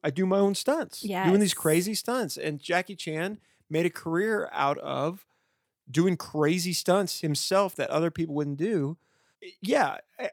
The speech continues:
Speaker 1: I'm glad there was a martial arts movie on there, and I'm glad James was so enthusiastic about it.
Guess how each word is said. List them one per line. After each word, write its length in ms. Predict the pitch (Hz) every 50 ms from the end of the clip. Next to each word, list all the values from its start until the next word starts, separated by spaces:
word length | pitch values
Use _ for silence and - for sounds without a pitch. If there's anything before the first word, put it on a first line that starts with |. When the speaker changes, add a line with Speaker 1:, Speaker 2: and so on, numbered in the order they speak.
| -
Speaker 1:
I'm 200 | 190 214 233 226
glad 360 | 185 - 202 226 226 240 254 208
there 80 | 233
was 120 | 208 175 185
a 40 |
martial 360 | 170 160 160 151 139 - 143 -
arts 300 | - 143 160 196 - -
movie 300 | 226 220 226 220 226 226
on 180 | 220 220 226 220
there, 340 | 226 226 226 226 226 220 220 - _ _ _ _ -
and 120 | 196 220
I'm 60 | 226
glad 240 | 214 262 277 277 233
James 280 | 214 220 226 226 214 202
was 140 | 180 156 -
so 200 | - 190 185 185
enthusiastic 920 | 151 139 - 165 165 147 135 135 135 - 107 117 110 - - - - -
about 280 | - 139 - - - -
it. 100 | -